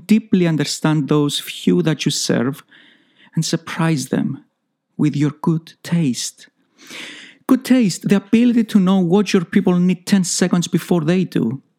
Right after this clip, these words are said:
is a human characteristic. It is what builds the future.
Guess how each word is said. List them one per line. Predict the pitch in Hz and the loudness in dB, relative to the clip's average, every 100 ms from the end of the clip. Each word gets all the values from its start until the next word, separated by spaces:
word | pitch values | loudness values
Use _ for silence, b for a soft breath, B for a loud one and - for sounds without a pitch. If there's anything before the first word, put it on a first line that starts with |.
| _ - | _ -2
is | 180 | 0
a | 190 | 0
human | - - 233 233 156 | -2 0 2 2 0
characteristic. | - 135 127 - 113 110 - - - - _ _ _ _ B B | -4 -4 -4 -4 -4 -6 -6 -8 -8 -12 _ _ _ _ B B
It | - - | 0 2
is | 175 | 2
what | 180 196 139 - | 2 0 -2 0
builds | 156 185 - - - | 0 0 -2 -6 -4
the | 165 | -2
future. | 170 - 226 - - 120 | -2 0 0 -2 -4 -6